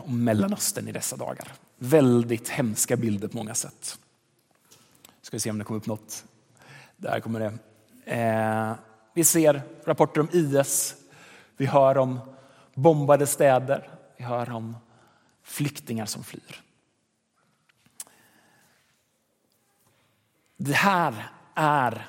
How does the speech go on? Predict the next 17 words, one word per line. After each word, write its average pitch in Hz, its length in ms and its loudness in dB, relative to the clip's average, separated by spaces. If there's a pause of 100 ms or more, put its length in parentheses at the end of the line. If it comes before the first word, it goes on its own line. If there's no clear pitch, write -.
(160)
fruktansvärt. - 880 -4
Jag 110 80 -2
vill 113 100 0
inte 110 200 -6
förringa 120 540 -2
det 107 60 -6
på - 140 -10
något - 380 -10
vis. - 280 -12
Men 147 220 2
jag 190 120 4
vill 220 100 0 (160)
ändå 160 720 0 (360)
måla 117 760 -4 (340)
en 127 160 -16
alternativ 117 920 -10
bild. - 380 -16